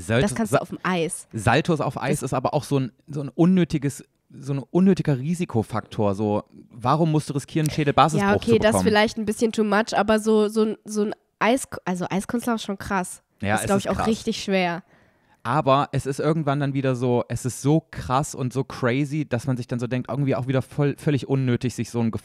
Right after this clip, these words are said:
Speaker 2: Ja.
Speaker 1: so einer Gefahr auszusetzen, weißt du?
Speaker 2: Mm, naja, kannst du bei,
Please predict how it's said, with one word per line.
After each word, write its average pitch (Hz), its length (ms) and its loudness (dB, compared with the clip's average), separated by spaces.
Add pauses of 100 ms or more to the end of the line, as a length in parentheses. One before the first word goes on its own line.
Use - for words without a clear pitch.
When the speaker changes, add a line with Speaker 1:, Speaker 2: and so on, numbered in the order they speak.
Speaker 2:
Ja. 220 120 8
Speaker 1:
so 226 60 8
einer 226 220 8
Gefahr 120 200 6
auszusetzen, 101 560 0
weißt 104 220 0
du? 147 160 0 (680)
Speaker 2:
Mm, 302 580 -2
naja, 254 420 4 (1160)
kannst 202 200 -6
du 214 40 -6
bei, 202 140 -4